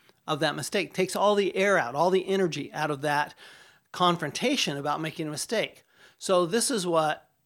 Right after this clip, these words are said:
I would suggest. I, I, and, and what we do with our, what we do with our staff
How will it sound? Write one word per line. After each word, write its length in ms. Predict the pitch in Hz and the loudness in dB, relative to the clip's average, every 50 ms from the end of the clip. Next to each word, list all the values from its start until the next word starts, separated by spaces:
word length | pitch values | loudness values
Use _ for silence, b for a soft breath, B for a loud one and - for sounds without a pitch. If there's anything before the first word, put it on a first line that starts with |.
| _ | _
I 140 | - 151 147 | -2 -2 0
would 160 | 131 139 139 | 0 -2 -4
suggest. 580 | - - 170 151 208 220 - - 113 - - - | -2 -4 -2 -2 0 -2 -2 -2 -4 -6 -8 -6
I, 180 | 160 143 143 - - _ | -6 -6 -6 -6 -10 _
I, 320 | - 156 165 180 196 190 - _ _ _ _ _ _ _ _ _ _ _ _ _ _ _ _ _ - _ - | -8 -2 0 0 0 -2 -4 _ _ _ _ _ _ _ _ _ _ _ _ _ _ _ _ _ -20 _ -8
and, 200 | 165 156 147 147 | -6 -6 -6 -4
and 180 | - 160 156 | -4 -2 0
what 180 | 156 156 151 - | 0 0 0 0
we 120 | 175 160 | 0 -2
do 240 | 147 123 156 160 156 | -2 0 0 0 0
with 200 | 147 147 135 - | 0 -2 -2 -2
our, 400 | 156 151 151 147 143 139 123 - _ _ _ | 0 2 4 4 2 2 -2 -8 _ _ _
what 160 | 156 151 160 | -4 -2 0
we 120 | 175 156 | 0 -2
do 160 | 143 160 151 | -2 -2 -4
with 120 | 143 139 - | -4 -2 0
our 140 | 180 202 208 | 0 0 0
staff 420 | - - 175 143 135 139 127 | 0 -4 -4 -6 -4 -6 -10